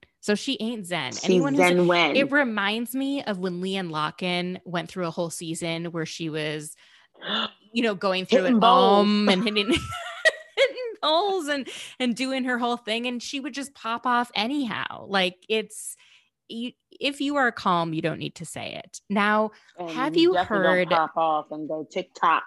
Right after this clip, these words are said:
Speaker 2: <laughs>
Speaker 1: have you heard some of the rumors in the D M V area about Wendy and her family?
Speaker 2: Question mark? Rumors?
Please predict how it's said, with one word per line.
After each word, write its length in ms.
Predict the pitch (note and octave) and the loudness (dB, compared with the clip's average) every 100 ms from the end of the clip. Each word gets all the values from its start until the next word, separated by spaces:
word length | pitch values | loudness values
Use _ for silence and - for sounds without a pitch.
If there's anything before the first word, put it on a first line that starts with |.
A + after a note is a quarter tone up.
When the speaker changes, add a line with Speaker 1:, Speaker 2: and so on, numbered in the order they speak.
| - - - | -2 -4 -4
Speaker 2:
<laughs> 340 | - - - - | -20 -20 -20 -4
Speaker 1:
have 240 | A#3+ A#3+ | 2 4
you 140 | D#4 | 4
heard 260 | E4+ D4 A#3 | 4 2 0
some 180 | - A3+ | 0 0
of 80 | F#3+ | 0
the 100 | F3+ | -2
rumors 760 | D#3+ F3 E3+ D#3 D3+ E3 D#3+ | -2 -4 -2 -2 -2 -4 -6
in 160 | - G3 | -6 -4
the 100 | G3 | -4
D 200 | F3 F#3 | -2 -2
M 140 | E3+ | 0
V 200 | E3 D#3+ | -2 -4
area 640 | C#3 D3+ D3+ C#3+ D3+ C3+ - | -4 -4 -4 -2 -2 -4 -6
about 380 | E3 D#3+ C#3+ - | -8 -4 -4 -4
Wendy 320 | D3 D#3 D3+ | -6 -8 -10
and 80 | E3 | -12
her 140 | E3 | -14
family? 420 | - A#2+ F#2 - - E3+ - _ - _ _ | -14 -14 -14 -16 -16 -18 -20 _ -20 _ _
Speaker 2:
Question 480 | - E3 D#3+ - C4 F4+ A4 | -4 -2 -2 0 4 6 6
mark? 480 | A#4 C5+ C#5+ - - _ _ - | 6 4 2 -6 -16 _ _ -2
Rumors? 760 | B3 A4+ A#4+ D4 F#4+ A4+ - | 0 2 4 4 2 0 -12